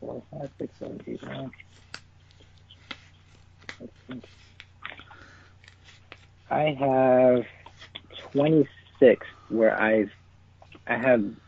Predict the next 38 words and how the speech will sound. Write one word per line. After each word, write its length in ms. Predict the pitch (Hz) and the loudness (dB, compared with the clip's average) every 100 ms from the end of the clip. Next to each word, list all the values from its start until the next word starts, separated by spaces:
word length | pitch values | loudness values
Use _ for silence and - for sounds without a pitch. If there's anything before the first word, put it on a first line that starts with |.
| - | -18
quotes, 440 | - 139 120 - - - - - - - - - - - | 2 8 8 6 -6 -20 -20 -20 -20 -20 -20 -20 -20 -8
and 180 | 107 110 | -2 -2
then 380 | 113 113 110 - | -2 -2 -4 -4
I 140 | 107 | -6
have, 680 | 104 110 104 101 101 98 98 - - - - | -4 -2 -2 -2 -4 -6 -8 -14 -20 -12 -6
oh, 60 | |
not, 180 | 113 98 - | -4 -2 0
sorry, 220 | 104 104 - | 0 0 -8
not 160 | 117 | -12
quotes, 300 | - 98 98 - | -6 -4 -4 -6
um, 320 | 101 101 98 - | -6 -6 -6 2
yeah, 140 | 123 | 2
quotes, 320 | 104 120 98 - _ - | 4 4 2 -2 _ -6
twenty-six 420 | 123 120 147 - | -4 0 0 -2
quotes, 340 | - 110 104 - - - _ - - - - | 0 2 2 0 -12 -18 _ -20 -20 -16 -10
and 200 | 104 104 | -6 -4
I 140 | 107 | -4
have, 560 | 104 107 104 101 101 104 | -6 -8 -8 -8 -8 -2
and 120 | 117 | 6
these 140 | 131 131 | 6 8
are, 100 | 117 | 6
like, 140 | 104 | 2
quotes 280 | - 113 - | 0 0 0
that 100 | 107 | 0
I 100 | 101 | 0
haven't, 400 | 110 107 98 - | -2 -4 -6 -8
like, 140 | - 92 | -6 -4
released 380 | 101 104 101 - | -2 2 2 0
yet, 140 | - 95 | -6 -8
I'm 120 | 104 - | -10 -14
not 200 | 104 - | -16 -14
counting, 240 | 101 98 98 | -16 -16 -12
so 220 | - 98 95 | -6 -4 -4
I 40 | 110 | -4
would 140 | 123 | -2
say 120 | 131 | 0
thirty. 360 | - 101 98 107 - - - _ _ _ _ - | 0 0 -2 -4 -12 -20 -20 _ _ _ _ -8
Um, 540 | 107 101 98 95 98 | -4 -4 -4 -6 -10